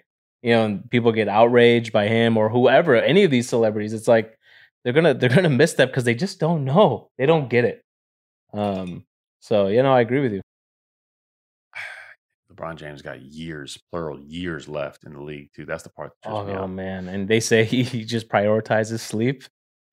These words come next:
Speaker 2: Yeah.
Speaker 1: I don't know. Maybe it's those, uh, off-season, um, trips to Europe where he gets some kind of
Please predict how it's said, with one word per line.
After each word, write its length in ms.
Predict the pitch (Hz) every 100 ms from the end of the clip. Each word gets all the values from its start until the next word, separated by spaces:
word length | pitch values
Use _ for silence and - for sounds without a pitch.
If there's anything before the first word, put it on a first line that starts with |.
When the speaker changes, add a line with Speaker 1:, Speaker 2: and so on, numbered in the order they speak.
| _ -
Speaker 2:
Yeah. 340 | 123 92 131
Speaker 1:
I 220 | 139 143
don't 80 | 135
know. 240 | 135 127 117 - -
Maybe 220 | 127 135
it's 120 | 135 127
those, 340 | 123 120 113
uh, 120 | 117
off-season, 800 | 110 113 113 - 117 113 113 110 107
um, 440 | 107 104 101 98 -
trips 320 | - 113 -
to 220 | 107 101
Europe 380 | 101 110 110 104
where 120 | 107
he 100 | 101
gets 180 | 101 104
some 100 | 104
kind 220 | 101 104
of 160 | 101